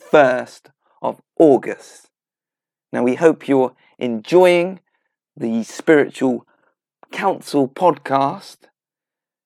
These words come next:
and we would echo the prayer of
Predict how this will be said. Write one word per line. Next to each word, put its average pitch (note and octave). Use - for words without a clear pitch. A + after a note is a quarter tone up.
and A#2
we A#2
would A#2
echo B2
the A2+
prayer C3
of A2+